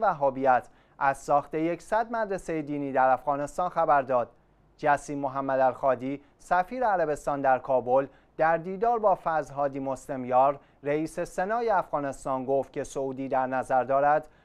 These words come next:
تا احداث دانشگاه بین‌الملل اسلامی در ولایت ننگرهار را آغاز کند و ساخت یکصد مدرسهٔ دینی دیگر را نیز در افغانستان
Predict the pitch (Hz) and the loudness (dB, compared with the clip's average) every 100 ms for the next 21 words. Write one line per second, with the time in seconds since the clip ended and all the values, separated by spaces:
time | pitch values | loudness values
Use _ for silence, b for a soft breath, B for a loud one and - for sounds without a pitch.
0 | b - 147 156 165 226 240 240 208 185 | b 2 2 2 -2 -4 -4 -2 0 0
1 | 165 - 151 139 139 143 156 160 180 226 | -2 -2 -2 0 -2 -4 -4 -6 -2 -2
2 | 220 170 - 147 135 127 113 b b 147 | -2 -4 -4 -6 -4 -6 -10 b b -2
3 | 156 160 170 185 202 226 233 196 156 139 | 0 0 -2 0 0 0 -4 -4 -2 0
4 | 131 120 123 131 147 151 175 190 - 165 | -2 2 2 4 4 4 2 -2 -2 -2
5 | 135 117 b b - 131 127 143 135 - | 0 -2 b b -2 0 2 0 0 0
6 | 151 160 - 214 220 220 202 185 170 151 | -4 -4 -4 -2 -2 -4 -4 -6 -6 -6
7 | 139 143 143 131 127 120 123 120 127 135 | -4 -6 -4 -6 -8 -2 0 0 -4 -6
8 | 131 139 127 120 - 127 123 - 135 127 | -4 0 2 0 -4 -8 -8 -8 -4 -4
9 | 135 | -4